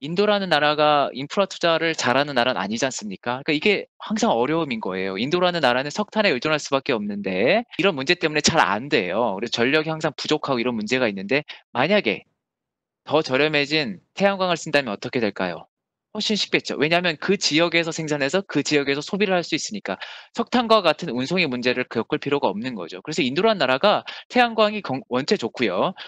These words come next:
또 태양광이 경쟁력이 있을 수 있는 바-, 배경을 가지고 있습니다. 그러니까 앞에서 이제 몇 가지 이제 말씀을 드렸는데 결론적으로는 태양광 원가는 경쟁력을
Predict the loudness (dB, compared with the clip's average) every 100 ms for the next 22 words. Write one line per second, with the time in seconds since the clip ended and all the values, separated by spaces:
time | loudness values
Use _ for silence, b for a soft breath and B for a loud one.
0 | B 0 4 4 2 -2 -2 -4 -2 0
1 | 0 -2 0 -2 -2 -2 0 -2 0 0
2 | 0 -2 0 -2 -2 -2 0 -2 -6 -6
3 | -4 -4 -8 _ _ _ _ _ _ _
4 | _ _ _ _ B B B B B 2
5 | 4 2 2 2 2 4 2 2 2 2
6 | 0 0 -2 0 0 0 -2 0 0 0
7 | 0 -2 0 -2 0 -2 -4 -6 -4 -2
8 | 0 2 0 2 0 0 -4 -2 -2 0
9 | 0 2